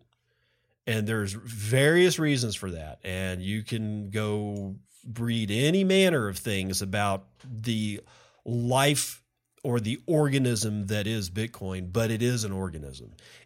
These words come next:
It's not a computer program any longer. It's connected too hardcore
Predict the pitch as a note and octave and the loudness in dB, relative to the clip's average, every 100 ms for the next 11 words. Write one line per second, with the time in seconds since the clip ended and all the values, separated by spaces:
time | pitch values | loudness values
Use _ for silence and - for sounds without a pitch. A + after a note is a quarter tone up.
0 | - C3 D3 - A2 G2+ A#2 A#2+ F#2 E2+ | 2 4 6 2 0 2 2 4 2 -2
1 | G2 F#2 F#2+ F2 G2 F#2+ F#2 F2 F2 D#2+ | -6 -4 -4 -4 -4 -2 -2 -4 -4 -6
2 | D2+ D2+ D2+ B1 - _ - - _ B2+ | -8 -8 -10 -14 -20 _ -20 -20 _ 0
3 | A2+ - - A#2+ A2 A2+ - G2+ F2+ D#2+ | 0 0 -2 -2 0 0 -2 -8 -8 -6
4 | - D3+ G3+ G3 F#3+ E3+ F3+ - D3+ A2+ | 0 4 4 4 4 4 2 2 2 4
5 | G2 F#2+ | 2 0